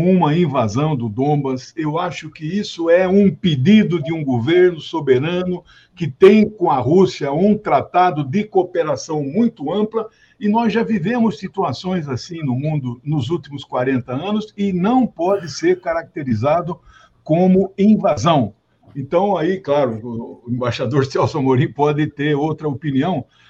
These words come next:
mas quando a Rússia mandou tropas em setenta e nove para o Afeganistão, aquilo não foi uma invasão. A Rússia não é e nunca foi um país imperialista. Era um pedido do governo socialista que estava acossado pelos terroristas financiados pela cia.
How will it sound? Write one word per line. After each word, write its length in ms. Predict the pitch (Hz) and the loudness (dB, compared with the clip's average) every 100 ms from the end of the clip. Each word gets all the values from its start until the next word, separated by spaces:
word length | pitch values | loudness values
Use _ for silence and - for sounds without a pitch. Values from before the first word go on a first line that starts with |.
| _ | _
mas 160 | 180 180 | -6 -4
quando 260 | 247 262 | -2 0
a 60 | 226 | 0
Rússia 460 | 127 233 214 190 160 | 2 0 0 -4 -2
mandou 280 | 143 143 214 | -2 -2 -2
tropas 600 | 151 185 190 - 113 110 | -4 -4 -4 -6 -8 -8
em 60 | |
setenta 460 | 147 156 156 220 214 | -8 -10 -4 -2 0
e 40 | |
nove 300 | 139 156 147 | 0 0 -2
para 140 | 127 151 | -4 -4
o 40 | |
Afeganistão, 640 | 147 143 139 120 - 214 | -4 -6 -4 -4 -4 -4
aquilo 440 | 185 - 240 233 - | -4 -2 -2 -2 -4
não 320 | 156 180 262 | -2 2 2
foi 320 | 262 185 240 | 2 2 4
uma 220 | 220 180 190 | 2 -2 -4
invasão. 500 | 165 127 120 180 131 | -4 -6 -4 -4 -4
A 40 | |
Rússia 380 | 117 190 190 185 | -2 -4 -2 -4
não 240 | 180 143 | 0 0
é 200 | 202 214 | 0 0
e 20 | |
nunca 420 | 185 175 240 220 - | 0 0 -2 -4 -2
foi 220 | - 202 | 4 4
um 80 | 214 | 4
país 340 | - 156 185 | 0 -2 0
imperialista. 760 | 202 214 214 165 208 - _ - _ _ _ _ - | -2 0 0 0 -2 -2 _ -20 _ _ _ _ -4
Era 340 | 160 220 240 | 0 2 2
um 200 | 208 269 | 2 2
pedido 760 | - 233 139 220 302 233 180 | 2 2 4 4 4 0 -2
do 160 | 139 175 | -2 -2
governo 760 | 147 147 110 151 214 254 285 - _ | 0 -4 -2 0 0 -2 -6 -10 _
socialista 1000 | - 202 202 - 123 139 233 254 330 320 - | -4 0 0 0 -2 0 -2 -6 -12 -14 -4
que 80 | 226 | -4
estava 520 | - - 233 220 196 | -2 2 2 4 2
acossado 640 | - 175 120 - - 139 | 2 -2 -2 -2 -2 -2
pelos 280 | - 233 190 | -2 -2 -2
terroristas 680 | - 202 175 151 208 262 - | 2 2 4 2 -2 -6 -6
financiados 600 | 240 254 247 202 269 - | -4 -4 -4 -6 -8 -8
pela 220 | 285 240 | -6 -6
cia. 420 | - 233 214 - | -4 -2 -2 -2